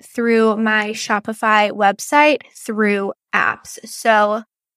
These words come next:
first is the Flowdesk app. And I've chatted about Flowdesk many times before on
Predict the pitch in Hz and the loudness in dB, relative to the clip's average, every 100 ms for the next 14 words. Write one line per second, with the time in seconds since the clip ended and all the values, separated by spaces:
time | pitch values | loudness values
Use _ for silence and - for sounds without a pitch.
0 | - 294 370 - - - 240 240 214 226 | 2 4 2 -2 -14 0 2 2 0 -4
1 | - 220 214 208 - - 214 185 175 92 | -2 0 2 0 -4 -10 -4 -2 -2 -4
2 | - - - 175 - - - _ _ _ | -6 -10 -2 0 0 -4 -20 _ _ _
3 | _ _ 247 233 220 220 - 254 262 226 | _ _ -4 -2 0 -2 0 0 2 2
4 | 262 233 - 247 247 240 240 - - - | 2 2 -2 -2 2 2 2 -6 -18 -10
5 | 254 339 370 359 339 320 302 262 277 277 | 0 2 2 2 2 2 -4 -6 0 2
6 | 269 254 254 247 247 | 4 4 4 2 0